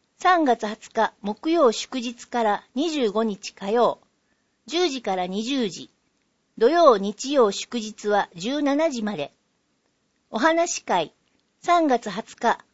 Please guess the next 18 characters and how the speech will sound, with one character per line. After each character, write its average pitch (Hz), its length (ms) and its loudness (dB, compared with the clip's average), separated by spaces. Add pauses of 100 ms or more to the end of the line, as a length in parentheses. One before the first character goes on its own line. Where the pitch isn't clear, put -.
(160)
木 220 280 -4
曜 311 220 6
祝 214 300 -10
日、 196 420 -12 (560)
十 285 260 0
一 320 200 -2
時 254 160 -8
か 180 160 -2
ら 151 160 -6 (100)
十 277 240 -2
一 302 220 -4
時 202 120 -6
三 247 280 0
十 277 120 -4
分 233 360 -4
頃。 196 260 0 (1080)
場 220 120 -2
所、 277 240 2